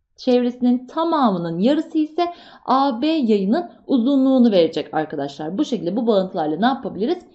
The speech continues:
Bulabiliriz. Mesela şurada, şuradaki çeyrek çembere baktığınızda ne yaparız? Bu dairenin alanını tamamen buluruz. Sonra bunu dörde böldüğümüzde bu S bir alanını bulmuş oluruz. Ya da işte dairenin alanını ikiye bölersek de neyi bulmuş oluruz?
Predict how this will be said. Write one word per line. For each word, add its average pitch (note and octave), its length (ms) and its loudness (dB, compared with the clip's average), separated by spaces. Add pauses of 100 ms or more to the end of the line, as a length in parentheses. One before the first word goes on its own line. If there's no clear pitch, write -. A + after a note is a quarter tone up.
(180)
Bulabiliriz. A#3+ 480 2 (320)
Mesela F4 400 0
şurada, C#4+ 460 0 (760)
şuradaki D#4+ 400 -4
çeyrek D4 360 0
çembere C4+ 400 0
baktığınızda A3+ 600 2
ne D#4 100 0
yaparız? B3 400 -2 (280)
Bu D4+ 140 0
dairenin D4+ 360 2
alanını C#4+ 540 2
tamamen C4+ 600 2
buluruz. B3+ 420 0 (300)
Sonra D#4+ 220 2
bunu C#4+ 200 -2
dörde C4 340 2
böldüğümüzde A3 480 0
bu D#4 180 -4
S C4+ 240 0
bir C#4 220 2
alanını D#3 400 -2
bulmuş D3+ 240 -8
oluruz. C#3 320 -8
Ya A3+ 140 2
da A#3 60 4
işte B3 360 0 (240)
dairenin A#3 420 4
alanını B3 580 6
ikiye A3+ 320 0
bölersek F3 500 0
de G3+ 120 2
neyi A#3 180 4
bulmuş E3 220 -4
oluruz? C#4+ 200 -4